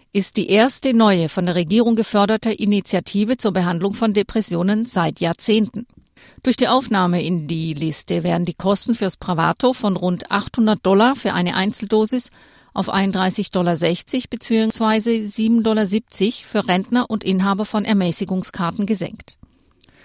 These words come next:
Professor Ian Hickey ist Co-Direktor für Gesundheit und Politik am Brain and Mind Center der Universität Sydney. Er hält dies für einen positiven Schritt für viele Menschen, die unter Depressionen leiden,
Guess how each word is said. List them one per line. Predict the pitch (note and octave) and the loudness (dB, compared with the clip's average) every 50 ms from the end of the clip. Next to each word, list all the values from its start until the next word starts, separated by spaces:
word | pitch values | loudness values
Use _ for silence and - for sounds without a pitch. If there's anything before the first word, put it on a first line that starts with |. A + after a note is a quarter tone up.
| - - - - - - _ _ _ | -20 -20 -20 -20 -20 -20 _ _ _
Professor | - B3+ - C#4+ C#4 - - C#4 | -6 -2 0 0 0 0 0 -2
Ian | - C4 B3 A#3 A#3 | 0 2 2 4 4
Hickey | G#3+ A#3+ C#4+ - - G#3+ - | 4 4 2 2 -2 -6 -6
ist | - E3+ - - - - - | -4 -8 -10 -10 -12 -14 -2
Co-Direktor | - G3+ G#3 A3+ G#3+ G3+ - - - - - - F3+ F3 | 2 4 4 4 4 2 -2 -4 -6 -8 -6 -4 -4 -4
für | - G#3 F#3 | -4 -4 -4
Gesundheit | E3 F#3 D#3+ E3+ F#3+ G#3 F#3+ - A#3+ B3 B3 - | -4 -4 -2 0 0 0 0 0 0 0 0 -2
und | - G#3 - | -4 -8 -4
Politik | - G#3 F#3+ F#3+ - - C#4+ - - - - | -2 -2 -2 -2 -2 -2 -4 -4 -6 -6 -4
am | G3+ F#3 F3 | -4 -4 -2
Brain | C#3+ F3+ F#3 F#3+ G3+ A#3 A#3+ - | 0 0 2 4 4 4 2 2
and | - G#3 G3 F#3 | -2 -4 -2 0
Mind | F#3+ F#3 F#3 F#3 F#3 F#3 | 0 0 2 0 0 -2
Center | - - - G#3 F#3 F3 - G#3+ A3 A3 | -4 -4 -2 -2 -2 -2 -2 -2 -2 -2
der | - G#3 - | -2 -4 -2
Universität | G3+ G3 F#3+ F3 F#3 F3 D#3+ E3+ - - F3 E3 - - | 0 0 0 0 0 -2 -4 -6 -4 -4 -4 -4 -4 -6
Sydney. | - - D#3 C#3+ A#3+ - - - - _ _ _ _ _ _ _ - - _ - - - - - - - _ | -8 -8 -8 -10 -10 -12 -12 -12 -12 _ _ _ _ _ _ _ -20 -20 _ -20 -20 -20 -20 -20 -20 -20 _
Er | - G#3+ A#3 C4+ | 2 4 4 4
hält | C#4+ C#4 B3 - | 4 2 0 0
dies | C4+ C4+ C4 - | -2 -2 -2 -2
für | - B3 - | -4 -2 0
einen | A3 G#3 G#3 G3 - | 0 0 0 0 0
positiven | - G3+ F#3+ E3+ F#3 - - G#3+ G3 A3 A3+ - | 0 0 0 0 0 -2 -2 -2 0 0 0 0
Schritt | - - F#3 E3 - - | 0 -2 -4 -6 -4 -4
für | - F3 | -6 -6
viele | - - B3 A#3 G#3 G3 | -2 2 2 4 4 4
Menschen, | F#3 F#3 F#3 F3+ - - - F3+ D#3+ D#3 | 2 2 0 0 -2 -4 -4 -4 -6 -6
die | - F3 | -6 -6
unter | - E3 - G3 F#3 | -6 -4 -4 -2 -2
Depressionen | F#3 F3+ - - G3 - - - F#3 E3 F3 F#3 G3+ A3 G#3 | -2 -4 -4 -4 -4 -4 -2 -2 0 0 2 2 2 2 2
leiden, | G3 E3+ D#3 D#3+ - - - | 2 0 0 -2 -4 -6 -10